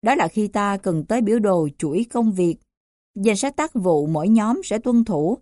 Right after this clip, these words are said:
để biết mình phải làm gì nhằm hoàn thành sản phẩm. Thêm vào các biểu đồ chuỗi công việc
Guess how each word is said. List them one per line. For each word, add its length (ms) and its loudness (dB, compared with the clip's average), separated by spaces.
để 180 2
biết 200 0
mình 200 2
phải 140 -2
làm 220 0
gì 320 0
nhằm 260 0
hoàn 240 -2
thành 260 -4
sản 220 -2
phẩm. 320 -2
Thêm 220 2
vào 120 -2
các 220 -4
biểu 180 0
đồ 320 2
chuỗi 120 -2
công 260 -2
việc 240 -2